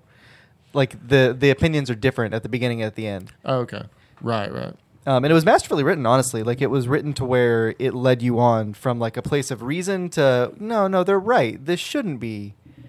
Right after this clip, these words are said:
Speaker 1: people shouldn't be taking antidepressants." Like, by the end, they started having, like, quotes from people who were like, "Ask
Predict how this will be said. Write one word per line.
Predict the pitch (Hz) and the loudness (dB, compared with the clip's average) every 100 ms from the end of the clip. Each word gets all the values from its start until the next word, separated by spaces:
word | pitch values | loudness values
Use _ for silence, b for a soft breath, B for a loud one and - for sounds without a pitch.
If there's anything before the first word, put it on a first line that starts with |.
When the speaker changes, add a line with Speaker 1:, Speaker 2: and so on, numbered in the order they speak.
| B | B
Speaker 1:
people | - 254 | -10 -8
shouldn't | 240 349 214 | -4 -4 -4
be | 135 | -6
taking | 123 113 | -8 -8
antidepressants." | 107 101 - 101 98 - - b b b b | -10 -10 -10 -12 -12 -18 -20 b b b b
Like, | - 135 | -8 -2
by | 151 156 | 2 4
the | 143 | 4
end, | 139 131 | 2 0
they | |
started | - 127 | 0 0
having, | 127 120 | 0 -2
like, | 104 | -4
quotes | - 123 - | -4 -4 -4
from | 135 | -10
people | 123 123 | -8 -4
who | 123 | -2
were | 123 | -2
like, | 113 110 - | -2 -4 0
"Ask | 160 147 - | 2 2 0